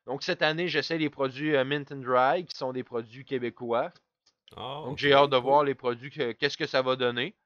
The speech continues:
Speaker 1: euh,
Speaker 2: Ok.
Speaker 1: comme résultat. Mais tu sais qu'il y a des produits, là, qui sont vraiment, euh, euh, dédiés à ça. Donc, euh,
Speaker 2: Mais je vais t'avouer que je trouve ça quand même assez drôle que nos vélos sont quand même,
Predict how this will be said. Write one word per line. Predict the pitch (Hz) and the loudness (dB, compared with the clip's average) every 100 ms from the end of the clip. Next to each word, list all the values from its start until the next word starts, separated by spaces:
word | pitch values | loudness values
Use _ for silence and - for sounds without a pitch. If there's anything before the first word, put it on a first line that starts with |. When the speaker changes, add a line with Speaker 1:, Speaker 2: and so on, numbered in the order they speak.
| _ _ _ - | _ _ _ -10
Speaker 1:
euh, | 117 110 110 107 104 | -4 0 2 0 0
Speaker 2:
Ok. | - | -2
Speaker 1:
comme | 139 131 | -4 -4
résultat. | 131 139 123 160 | -4 -4 0 0
Mais | 202 | 0
tu | 151 | -4
sais | 196 | -4
qu'il | 156 | 0
y | |
a | 160 | 2
des | 147 | 2
produits, | 139 147 143 123 175 | 0 0 0 -2 -8
là, | 160 160 | -6 -6
qui | - | -6
sont | - 131 | -6 -6
vraiment, | 120 117 117 123 | -4 -4 0 2
euh, | 135 135 127 110 104 98 92 82 _ _ _ _ _ 92 | 4 4 2 2 2 2 -2 -8 _ _ _ _ _ -14
euh, | 117 | -4
dédiés | 147 127 123 160 156 | -4 -4 -2 2 2
à | |
ça. | 127 117 123 - 131 | 2 -2 -4 -6 -10
Donc, | 117 123 - | -8 -8 -2
euh, | 135 117 104 _ _ _ _ _ _ | 0 2 -2 _ _ _ _ _ _
Speaker 2:
Mais | 120 | -10
je | 156 | -8
vais | |
t'avouer | 165 175 233 | -4 -4 -4
que | 311 127 | -8 -8
je | - | -8
trouve | 143 | -12
ça | - 165 | -10 -10
quand | - 214 220 | -10 -10 -10
même | 240 202 | -10 -10
assez | 131 131 | -8 -6
drôle | 120 120 151 175 156 - | -6 -6 -6 -6 -10 -10
que | 139 143 160 170 139 _ _ | -6 -4 -4 -8 -14 _ _
nos | 113 127 131 | -14 -8 -8
vélos | 123 147 151 196 214 | -6 -8 -4 -4 -4
sont | - 131 117 | -6 -10 -10
quand | 123 117 | -10 -10
même, | 120 131 135 127 | -10 -10 -12 -14